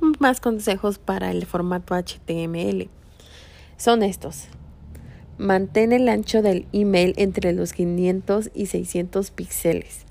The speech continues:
Evita el diseño con tablas anidadas. Utiliza siempre colores planos como fondo. Evita el uso de estilos o de C S S.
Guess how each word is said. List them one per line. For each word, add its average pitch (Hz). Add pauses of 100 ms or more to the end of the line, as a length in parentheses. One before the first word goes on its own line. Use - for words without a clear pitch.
(840)
Evita 202
el 170
diseño 175
con 175
tablas 180
anidadas. 208 (560)
Utiliza 247
siempre 226
colores 180
planos 214
como 175
fondo. 165 (760)
Evita 214
el 220
uso 196
de 196
estilos 196 (180)
o 202
de 180
C - (240)
S 190 (120)
S. 190